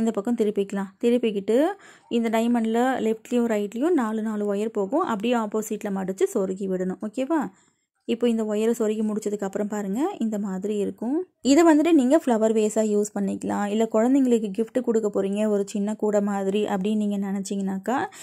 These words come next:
இந்த கூடைக்கு ஹேண்டிலும் வச்சுக்கலாம். இப்போ இந்த கூடைக்கு ரெண்டு ஒயர் உருட்டு கைப்பிடி எப்படி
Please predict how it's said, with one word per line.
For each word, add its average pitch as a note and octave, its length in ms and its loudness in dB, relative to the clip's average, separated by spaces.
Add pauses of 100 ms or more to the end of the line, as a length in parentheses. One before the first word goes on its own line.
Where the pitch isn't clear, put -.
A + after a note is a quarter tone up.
(280)
இந்த D#4 220 4
கூடைக்கு A#3+ 360 2 (100)
ஹேண்டிலும் G#3+ 580 -2
வச்சுக்கலாம். G3+ 520 -2 (400)
இப்போ C4+ 200 -2
இந்த A#3 120 2 (100)
கூடைக்கு A#3 420 4
ரெண்டு B3 220 2 (100)
ஒயர் A#3+ 220 2 (100)
உருட்டு A#3+ 280 -2
கைப்பிடி G#3 360 0
எப்படி G3 160 -2